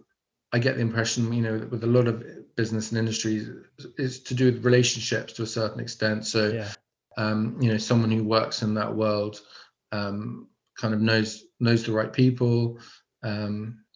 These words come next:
Speaker 1: and also, you know, I think it's, it, you know, it's about sort of thinking about it a bit and sort of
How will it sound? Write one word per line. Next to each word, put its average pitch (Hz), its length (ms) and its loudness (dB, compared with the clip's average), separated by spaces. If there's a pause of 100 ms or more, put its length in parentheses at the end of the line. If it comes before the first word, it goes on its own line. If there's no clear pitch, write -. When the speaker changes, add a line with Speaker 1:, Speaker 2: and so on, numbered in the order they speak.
(280)
Speaker 1:
and 147 140 2
also, 143 340 6
you 127 140 6
know, 117 120 6
I 110 60 2
think 120 260 -2
it's, - 360 -10 (1600)
it, 139 180 -4
you 127 120 2
know, 113 80 2
it's 120 160 -2
about 117 300 2
sort 110 160 -2
of 113 260 -4
thinking 131 320 2
about 113 220 4
it 113 80 0
a 107 40 -2
bit 110 300 0
and 110 160 -2
sort 110 160 -2
of 107 260 -2